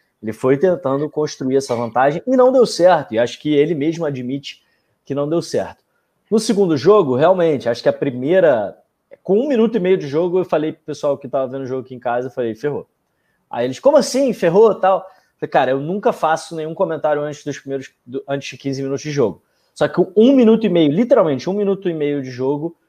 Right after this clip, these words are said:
tem um lançamento nas costas do Rodrigo Caio, e quem sai pra fazer a cobertura é o Felipe Luiz. E aí a defesa fica com o Felipe Luiz na lateral direita,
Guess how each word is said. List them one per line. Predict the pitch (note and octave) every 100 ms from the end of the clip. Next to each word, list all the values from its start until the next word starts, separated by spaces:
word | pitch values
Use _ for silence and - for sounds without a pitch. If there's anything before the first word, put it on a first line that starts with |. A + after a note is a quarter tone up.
| _ _
tem | D#3+ E3
um | E3
lançamento | E3 E3+ D#3+ D#3+
nas | D3+
costas | - D3 D3+
do |
Rodrigo | D3 C#3+ D3
Caio, | - D3+ F3 F#3 - _
e | C#3
quem | E3+ F3+
sai | F#3 F3+
pra | E3
fazer | E3 D#3+
a |
cobertura | E3 D#3 E3 F#3+
é |
o |
Felipe | F#3+ F3+ F#3
Luiz. | G#3+ G#3 E3 C#3+ C3
E |
aí | C#3+
a |
defesa | D#3+ D#3+ F#3 F3+
fica | E3+ E3
com | F3
o |
Felipe | D3+ E3 G3
Luiz | A#3 G#3 G3
na |
lateral | F#3 F3+ E3+
direita, | E3+ D#3 C3 D3 D#3+ A3